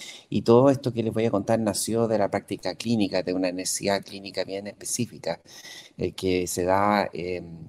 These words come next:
en el día a día y que impacta, eh, de forma muy fuerte a mis pacientes. Eh, y para explicarles que aquí lo que les estoy mostrando es una ilustración, es que cuando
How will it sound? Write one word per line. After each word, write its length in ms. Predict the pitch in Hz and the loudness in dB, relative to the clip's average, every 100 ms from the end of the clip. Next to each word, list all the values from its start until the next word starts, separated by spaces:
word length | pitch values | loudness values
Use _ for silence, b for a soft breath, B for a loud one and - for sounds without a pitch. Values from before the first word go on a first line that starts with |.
| - - | -10 -4
en 120 | 90 | -2
el 140 | 90 90 | -2 -2
día 220 | 90 95 | 0 0
a 20 | |
día 420 | 98 113 95 90 | 2 2 2 2
y 160 | 76 87 | 0 -6
que 360 | - 92 85 - | -6 -4 -4 -6
impacta, 720 | 85 92 - 101 104 98 90 | -4 -4 0 2 4 2 0
eh, 420 | - 90 - 76 - - _ - | -4 -6 -12 -16 -18 -20 _ -10
de 120 | 87 | -10
forma 320 | - 104 98 | -2 0 0
muy 160 | 95 104 | -2 -2
fuerte 460 | - 107 110 104 B B B B B | -2 0 0 0 B B B B B
a 100 | 90 | 0
mis 140 | 95 | 0
pacientes. 720 | - - - 95 80 - 113 - B B B B B - | 0 -2 2 0 0 -4 -6 -8 B B B B B -4
Eh, 380 | 90 92 95 - | 2 4 2 0
y 500 | 98 101 104 90 - - - | -2 2 2 2 -6 -16 -2
para 160 | - 107 | 4 4
explicarles 640 | 107 117 143 147 151 139 | 4 4 8 8 6 0
que 140 | - - - - - | -6 -12 -14 -12 -2
aquí 420 | 107 - 120 131 | -2 -2 -2 0
lo 140 | 131 | 0
que 80 | 123 | 0
les 80 | 107 | -4
estoy 140 | - | 0
mostrando 340 | 117 107 117 120 | 0 2 2 2
es 40 | |
una 100 | 113 | 2
ilustración, 680 | 104 98 - 85 - 110 113 | 2 0 -2 -2 2 2 0
es 80 | 104 | -2
que 120 | 92 | -4
cuando 480 | 87 92 92 92 | -2 0 2 0